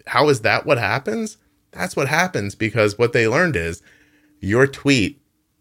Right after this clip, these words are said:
your Facebook thing, your Instagram thing, it really doesn't, it doesn't hit hard enough to make a problem for them.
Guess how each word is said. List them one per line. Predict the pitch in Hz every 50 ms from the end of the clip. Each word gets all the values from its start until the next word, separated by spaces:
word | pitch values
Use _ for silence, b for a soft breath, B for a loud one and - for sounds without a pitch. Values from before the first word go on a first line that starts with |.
| _ _
your | - 101 90
Facebook | - _ - 120 117 117 - - _ - 107 98 - _
thing, | - 101 98 98 95 98 95
your | 82 80 90
Instagram | 104 104 - - 101 107 98 95 92 95
thing, | 95 92 87 - _
it | - 95 - -
really | 80 87 92 95 98 98 92 92 90
doesn't, | 87 87 92 82 82 87 87 - 85 85 - - _ _ _ _ _ _ _ _ _ _ _ _ _ _ _
it | 107 101
doesn't | - 101 101 - 123 95 - - _
hit | - - 175 226 - -
hard | - 92 87 87 82
enough | 80 80 82 - - _
to | - 110
make | 90 92 95 98 -
a | 107
problem | - - - - 113 - - - 87
for | 85 - - 57 58 55
them. | 50 - -